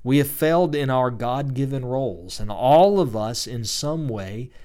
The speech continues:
have sinned against God and hurt others. Yet even while we were rebels, God chose to give us his love, Romans five eight. So by honoring other people, even at times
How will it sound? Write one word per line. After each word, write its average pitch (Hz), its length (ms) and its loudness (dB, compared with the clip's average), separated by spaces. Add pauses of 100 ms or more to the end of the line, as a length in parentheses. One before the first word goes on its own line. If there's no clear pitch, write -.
(120)
have 110 180 -8
sinned 147 380 -2
against 147 420 -4
God 107 340 -8
and 113 140 -10
hurt 127 280 -6
others. 135 580 -8 (640)
Yet 139 380 -4
even 196 480 -2
while 170 340 -4
we 151 240 -2
were 147 260 -4
rebels, 131 880 -6 (600)
God 135 320 -2
chose 110 580 -4
to - 140 -10
give 107 340 -6
us 92 400 -12 (100)
his 104 280 -12
love, 92 340 -10
Romans 95 380 -10
five 90 340 -10
eight. 82 240 -12 (680)
So 151 200 0
by 131 360 -2
honoring 202 600 0
other 156 340 -2
people, 147 580 -4
even 202 380 -2
at 233 120 -6
times 139 800 -8